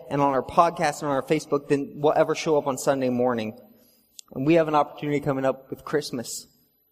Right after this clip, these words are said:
Everybody loves Christmas. Baby Jesus, wise men. We have three special Sundays coming up that are dedicated not for you, but for your friends.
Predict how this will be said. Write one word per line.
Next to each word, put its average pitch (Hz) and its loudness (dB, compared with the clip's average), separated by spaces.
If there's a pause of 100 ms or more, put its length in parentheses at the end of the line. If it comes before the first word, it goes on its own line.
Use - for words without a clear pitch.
(1080)
Everybody 123 0
loves 101 -6
Christmas. - -14 (840)
Baby 110 -8
Jesus, 113 -14
wise 120 -10
men. 113 -16 (1080)
We 147 4
have 147 0
three 180 0
special 165 0
Sundays 143 -2
coming 123 -4
up - -4
that 135 -2
are 135 2
dedicated 143 2 (340)
not 165 4
for 190 -2
you, 185 0 (800)
but 135 -12
for 156 -2
your 131 0
friends. 107 -4